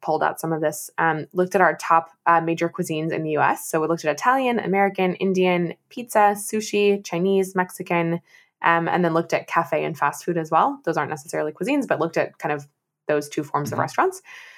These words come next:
Speaker 1: um, and wanted to understand of those,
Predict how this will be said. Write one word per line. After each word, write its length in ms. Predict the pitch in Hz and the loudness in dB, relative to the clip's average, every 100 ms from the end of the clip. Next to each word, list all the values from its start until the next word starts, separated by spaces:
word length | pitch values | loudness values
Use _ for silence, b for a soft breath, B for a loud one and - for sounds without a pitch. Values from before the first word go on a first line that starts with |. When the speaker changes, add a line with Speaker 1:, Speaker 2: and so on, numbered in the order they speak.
| B B - | B B 2
Speaker 1:
um, 280 | 190 180 180 | 4 4 0
and 160 | 190 190 | 0 2
wanted 220 | 202 202 | 2 2
to 100 | 202 | 0
understand 640 | 180 185 180 - 180 170 - - | 2 2 0 2 2 2 -2 2
of 280 | 214 269 226 | 4 4 4
those, 440 | 160 160 247 269 | 2 4 2 -2